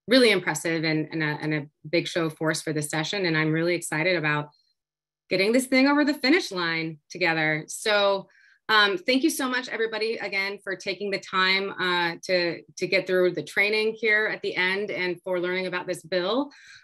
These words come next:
Um, it's really one of the, the big priorities of the session, and we really appreciate you taking the time. So, uh, thank you, Liz, for walking us through the, that incredible training. It's really, <laughs> really useful. And thank you to all of our other panelists for,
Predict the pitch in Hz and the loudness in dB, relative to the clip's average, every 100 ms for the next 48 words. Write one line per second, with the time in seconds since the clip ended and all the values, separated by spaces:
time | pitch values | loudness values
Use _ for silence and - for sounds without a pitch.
0 | _ 196 190 185 185 180 180 185 - - | _ 2 4 6 4 2 0 -2 -4 -12
1 | - - 180 190 220 202 175 165 180 175 | -16 -12 -2 4 6 6 6 4 2 2
2 | 175 165 160 165 185 180 180 165 160 151 | 2 0 -2 -2 0 0 0 0 0 -4
3 | 156 151 - 151 160 156 151 156 156 156 | -6 -8 -6 -6 -2 0 0 2 0 0
4 | 160 151 160 151 151 156 156 147 - 156 | -4 -6 -4 -6 -6 -6 -4 -6 -2 0
5 | 151 147 147 - 170 160 156 - - - | 0 0 -4 -4 -2 -2 -4 -14 -20 -10
6 | - 180 170 - 240 240 247 226 202 208 | 2 4 4 4 2 4 4 2 2 2
7 | 214 240 240 214 190 185 196 214 202 - | 4 2 0 -4 -2 -2 -4 -6 -6 -6
8 | 202 202 214 226 208 202 185 180 180 170 | -2 0 0 0 0 0 -2 0 0 0
9 | 180 196 190 185 180 190 185 202 220 - | -4 -4 -4 -4 -2 0 0 0 -4 -8
10 | 170 160 185 180 180 180 175 _ 240 - | -12 -2 2 4 6 4 0 _ -4 -4
11 | - - - 190 196 196 185 185 202 196 | -16 -20 -4 0 2 2 -2 -2 -4 -2
12 | 196 - 185 180 180 185 208 190 185 - | -2 -2 0 0 0 -4 -4 -4 -6 -2
13 | 180 185 190 185 185 185 180 196 202 - | 0 0 -2 -2 -4 -4 -4 -4 -6 -2
14 | 185 180 175 | 2 2 2